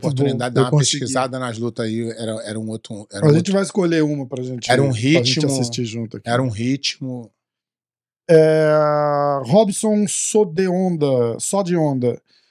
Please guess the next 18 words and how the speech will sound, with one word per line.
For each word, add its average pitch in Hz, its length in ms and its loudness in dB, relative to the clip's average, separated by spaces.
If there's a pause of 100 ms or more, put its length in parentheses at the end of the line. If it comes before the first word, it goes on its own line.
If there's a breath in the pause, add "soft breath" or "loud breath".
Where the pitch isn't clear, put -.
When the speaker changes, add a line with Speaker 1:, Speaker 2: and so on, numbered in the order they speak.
(200)
Speaker 2:
Rodolfo, 190 260 2
você 170 200 -2
ainda 196 180 2
pensa 190 280 -2
em 165 40 -10
fazer 165 240 2
alguma 156 300 -2
super 180 360 -2
luta 151 280 -4
de 127 80 -8
kimono? 123 600 -8
Speaker 3:
Não. 123 360 2 (460)
De 127 140 0
kimono, 170 420 4
não. 135 280 -6 (640)
Só, 233 640 4 (240)
sei 180 100 -2
lá 143 240 -2